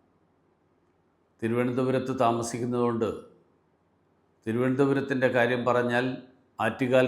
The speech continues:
ക്ഷേത്രത്തിലെ ഉത്സവം കഴിഞ്ഞു. കരിക്കകം ക്ഷേത്രത്തിലെ ഉത്സവം ഇപ്പോൾ നടന്നുകൊണ്ടിരിക്കുന്നു. അവിടുത്തെ പൊങ്കാല അടുത്ത ദിവസം നടക്കാൻ പോവുകയാണ്. ഈ ഉത്സവങ്ങളൊക്കെ നമ്മുടെ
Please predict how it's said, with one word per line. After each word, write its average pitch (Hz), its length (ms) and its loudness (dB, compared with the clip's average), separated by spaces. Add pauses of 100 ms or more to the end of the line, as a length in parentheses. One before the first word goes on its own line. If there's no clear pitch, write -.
ക്ഷേത്രത്തിലെ 120 640 0
ഉത്സവം 120 440 -4
കഴിഞ്ഞു. 110 300 -2 (1000)
കരിക്കകം 131 580 2
ക്ഷേത്രത്തിലെ 123 680 0
ഉത്സവം 117 480 -2 (200)
ഇപ്പോൾ 120 240 -2
നടന്നുകൊണ്ടിരിക്കുന്നു. 113 880 -4 (800)
അവിടുത്തെ 113 320 -2 (100)
പൊങ്കാല 120 420 2 (280)
അടുത്ത 113 320 -6
ദിവസം 110 340 -8
നടക്കാൻ 98 380 -8
പോവുകയാണ്. 85 300 -12 (880)
ഈ 143 100 2 (140)
ഉത്സവങ്ങളൊക്കെ 147 840 2 (1160)
നമ്മുടെ 139 260 4